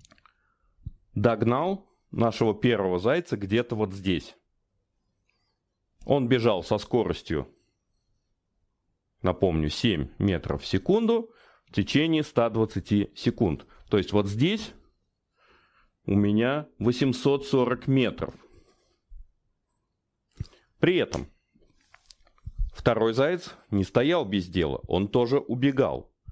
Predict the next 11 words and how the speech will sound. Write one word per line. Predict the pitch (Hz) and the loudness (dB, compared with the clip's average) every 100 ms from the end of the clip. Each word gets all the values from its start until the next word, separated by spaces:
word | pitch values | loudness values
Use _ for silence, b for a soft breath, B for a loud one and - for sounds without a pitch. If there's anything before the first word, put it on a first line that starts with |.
| b b | b b
Он | - 156 120 | -2 0 2
убегал | 117 113 110 107 76 69 - | 0 2 2 2 0 -6 -8
двадцать | 98 127 - 98 | 0 0 0 -2
секунд, | - 110 98 78 | -2 0 0 0
пока | 82 - 80 | 0 0 0
думал | 87 78 | 0 0
медведь, | 76 76 76 95 139 - b b | 0 -2 2 2 0 -6 b b
сто | - - 139 | -20 0 2
двадцать | 139 131 - 85 | 4 0 -2 -8
секунд, | - 101 - 80 - | -4 -2 -2 -4 -2
пока | 92 - 90 71 | -2 2 0 0